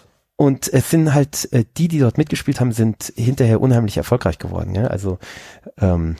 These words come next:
sowohl eben der, äh, wie heißt er? Jetzt, ich verwechsel immer. Nicht Caspar Van Diem, sondern Van der Beek, oder?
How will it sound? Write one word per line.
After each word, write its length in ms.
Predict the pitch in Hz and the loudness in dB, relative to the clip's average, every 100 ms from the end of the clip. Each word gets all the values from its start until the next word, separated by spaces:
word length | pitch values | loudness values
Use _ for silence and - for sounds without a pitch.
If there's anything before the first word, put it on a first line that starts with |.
| - | -10
sowohl 480 | - 95 98 110 - | -4 -2 2 2 2
eben 220 | 104 101 | 0 2
der, 440 | 101 98 95 90 _ _ _ _ _ _ _ _ _ _ | 2 2 0 -4 _ _ _ _ _ _ _ _ _ _
äh, 280 | 110 95 85 87 - - | 0 2 0 -2 -10 -2
wie 140 | 107 | 0
heißt 180 | 131 - | 0 0
er? 240 | 131 139 - _ _ _ _ _ _ _ _ _ _ _ _ _ _ _ _ | -2 -2 -8 _ _ _ _ _ _ _ _ _ _ _ _ _ _ _ _
Jetzt, 200 | 104 - | -8 -6
ich 80 | - | -2
verwechsel 320 | 107 - 95 | -2 0 0
immer. 180 | 90 87 | 0 0
Nicht 240 | 101 123 | 0 -2
Caspar 320 | - 127 - 113 | -2 -2 -2 -2
Van 140 | 110 | -2
Diem, 240 | 110 131 147 | 0 0 0
sondern 480 | 120 117 123 127 127 _ _ _ _ | -2 0 2 0 -4 _ _ _ _
Van 240 | - - 107 | -4 -2 0
der 80 | |
Beek, 340 | 101 90 87 - | 0 -2 -2 -6
oder? 300 | 120 135 185 | -2 0 -2